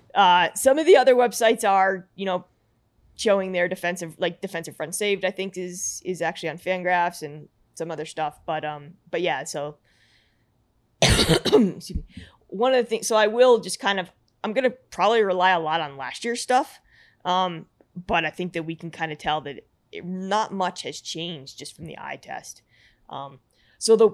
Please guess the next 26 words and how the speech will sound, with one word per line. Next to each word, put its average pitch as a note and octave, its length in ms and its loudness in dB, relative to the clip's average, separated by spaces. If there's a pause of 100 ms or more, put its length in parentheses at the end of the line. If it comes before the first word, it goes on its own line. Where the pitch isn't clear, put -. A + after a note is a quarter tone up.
(100)
the A3 80 0
point F4 280 -2
that A3+ 80 -4
you G3 200 -6
make F3 260 -4
out D3 200 0
is D#3 140 -12
really F#3 280 -2
good D#3+ 240 -2
about C#3+ 300 -6
him G#3 240 -6 (100)
not F3 380 -4
really G#3+ 240 0
making F3+ 640 -8 (180)
any E3 340 -8
spectacular G3 840 -6
plays. A3 580 -4 (1300)
Um, D#3+ 300 -4 (640)
and G3+ 100 -4
he's B3 140 -2
okay, C#4 380 6
I A3 60 4
think, G#3+ 220 -6
with F3 120 -4
the D3 180 -16
absolute. F3+ 680 -4